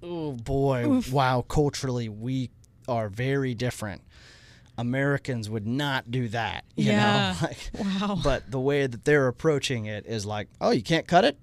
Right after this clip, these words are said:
Speaker 1: You're done."
Speaker 2: Yeah.
Speaker 1: Like, n-, heartless, you know? It's, it's just about get the job done. I
Speaker 2: Yeah.
Speaker 1: don't really care. So anyways,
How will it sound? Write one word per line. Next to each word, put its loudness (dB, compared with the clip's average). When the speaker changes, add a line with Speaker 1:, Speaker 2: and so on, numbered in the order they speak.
Speaker 1:
You're 6
done." 4
Speaker 2:
Yeah. -2
Speaker 1:
Like, 0
n-, 0
heartless, 0
you -4
know? -4
It's, -6
it's -6
just -2
about -6
get -8
the -20
job -4
done. -8
I -2
Speaker 2:
Yeah. -2
Speaker 1:
don't -10
really -4
care. -6
So -8
anyways, -10